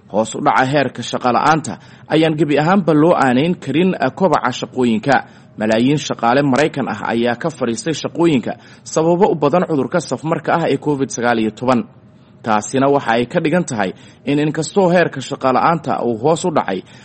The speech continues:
haddana waxaa jira in tirada shaqaalaha ay ilaa saddex dhibic lix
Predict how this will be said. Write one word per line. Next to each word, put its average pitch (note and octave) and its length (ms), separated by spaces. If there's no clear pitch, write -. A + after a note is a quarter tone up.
haddana C3+ 400
waxaa A#2+ 320
jira B2 300
in D3 240
tirada C3+ 400
shaqaalaha C3+ 640
ay A2+ 80
ilaa C#3 400
saddex F3 360
dhibic D3 300
lix E3+ 180